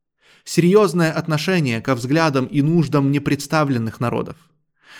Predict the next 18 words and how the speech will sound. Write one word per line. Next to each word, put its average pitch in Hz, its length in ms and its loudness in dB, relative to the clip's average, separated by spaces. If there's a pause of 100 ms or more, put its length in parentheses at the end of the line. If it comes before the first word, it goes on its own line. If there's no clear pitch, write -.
(140)
Выступление 160 760 2
против 160 580 -2
всех - 460 -2
неспровоцированных 131 920 -2
актов 139 420 -4
насилия 135 520 -2
и 135 380 0 (260)
грубых 175 460 2
нарушений 139 540 0
прав 123 300 -4
человека, 123 560 -6 (420)
применимых 151 640 4 (220)
к - 80 -6
недостаточно 165 920 0
представленным 143 760 -2
нациям 139 500 -2
и 135 120 -4
народностям. 131 640 -2